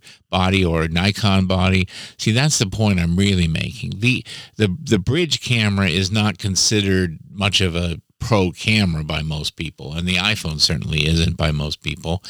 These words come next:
And what my position is, is that you can have tools that some people would scoff at, and still make publishable photographs. Now, by the way, just so you know, the first photograph that I published from my iPhone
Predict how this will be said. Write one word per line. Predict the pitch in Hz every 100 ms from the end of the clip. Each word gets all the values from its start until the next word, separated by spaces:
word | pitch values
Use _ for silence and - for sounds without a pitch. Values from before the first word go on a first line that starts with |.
| - - - -
And | 98 98
what | 101
my | - 110 101
position | 98 95 135 160 - 87
is, | 80 82
is | 90 87 87
that | 90 82
you | 104
can | 107 98
have | 95 135 165 147
tools | - 131 117 107 104 101
that | 90 -
some | 110 98
people | 104 95 101 85
would | 78
scoff | - - 92 101 98 -
at, | - 64 - - _ _ _ _ - - _ _
and | 107 104
still | - - 135 135
make | 113 90 85 - - _
publishable | - 104 95 95 76
photographs. | - 107 92 80 - -
Now, | 120
by | 123 156 185
the | 156
way, | 139 98
just | 139 139
so | 131
you | 127 104
know, | 110 120 135 - - - -
the | 104
first | - 156 170 -
photograph | - 147 127 95 87 82 -
that | - -
I | 110
published | 110 - 117 113 98 92 - -
from | - - 113 143
my | 151 175
iPhone | 151 160 - - - -